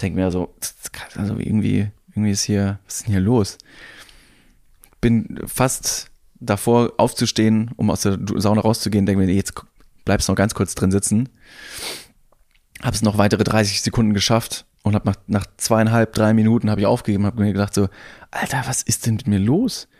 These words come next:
Bin ich so im Eimer?“ Das war auch nach Karneval, hab mir gedacht, „Hab ich hier vielleicht Corona?“ Äh, und mir hab's nicht, einfach nicht gemerkt. Bin dann, äh, in die Umkleide, also nach dem Duschen bin ich in die Umkleide, mach mich fertig, denk mir so, „Okay,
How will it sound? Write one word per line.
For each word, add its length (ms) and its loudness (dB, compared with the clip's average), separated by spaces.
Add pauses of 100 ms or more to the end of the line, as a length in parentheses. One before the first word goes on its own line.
(140)
Bin 140 -4
ich 140 -2
so 180 2
im 100 -2
Eimer?“ 460 0
Das 160 -8
war 80 0
auch 280 -2
nach 280 -2
Karneval, 560 0
hab 120 -2
mir 80 2
gedacht, 360 0
„Hab 100 -16
ich 80 -16
hier 140 -10
vielleicht 240 -10 (240)
Corona?“ 640 -2 (880)
Äh, 320 2
und 200 -4
mir 140 0
hab's 180 -4
nicht, 140 0
einfach 180 -2
nicht 140 -6
gemerkt. 580 -2 (1400)
Bin 120 2
dann, 160 4
äh, 260 2
in 60 0
die 80 0
Umkleide, 400 0
also 240 -2
nach 220 -4
dem 80 -4
Duschen 260 -2
bin 80 2
ich 100 -4
in 80 -2
die 60 0
Umkleide, 480 0 (200)
mach 140 -2
mich 140 0
fertig, 420 0 (680)
denk 120 -4
mir 60 0
so, 160 0 (160)
„Okay, 260 -8